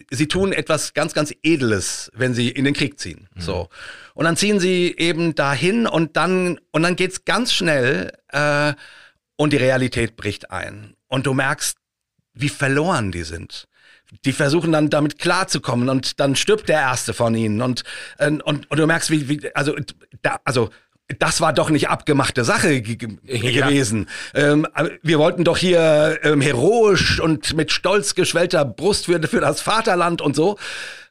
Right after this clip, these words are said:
Speaker 1: Und plötzlich ist die Realität des Krieges da und das macht der Film, finde ich, also das zeigt der sehr, sehr, sehr, sehr scharf, was das bedeutet, im Kugelhagel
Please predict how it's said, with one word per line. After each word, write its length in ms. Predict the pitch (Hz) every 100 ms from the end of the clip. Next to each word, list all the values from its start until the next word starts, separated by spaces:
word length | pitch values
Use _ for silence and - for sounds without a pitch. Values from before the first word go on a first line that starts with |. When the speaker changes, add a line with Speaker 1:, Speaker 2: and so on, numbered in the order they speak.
| _
Speaker 1:
Und 240 | 160 165 -
plötzlich 720 | 165 202 - 190 175 - -
ist 220 | 165 -
die 100 | 156
Realität 640 | 151 147 147 147 156 165
des 160 | 143 -
Krieges 380 | - 147 139 -
da 200 | 127 156
und 220 | 135 139
das 160 | 151 165
macht 180 | 156
der 80 | 165
Film, 220 | - 175
finde 240 | 160 170 160
ich, 180 | 147 - - - _ _ _
also 160 | 139 135
das 380 | 147 - - -
zeigt 380 | - 139 185 -
der 120 | 143
sehr, 220 | 113 156
sehr, 460 | 156 151 139 139 80 73
sehr, 480 | - 113 - 113 135
sehr 140 | 127 117
scharf, 680 | - 151 151 123 - -
was 280 | - 120 135
das 180 | - 135
bedeutet, 500 | 131 120 135 143 117
im 200 | 131 131
Kugelhagel 800 | 151 143 139 110 131 131 127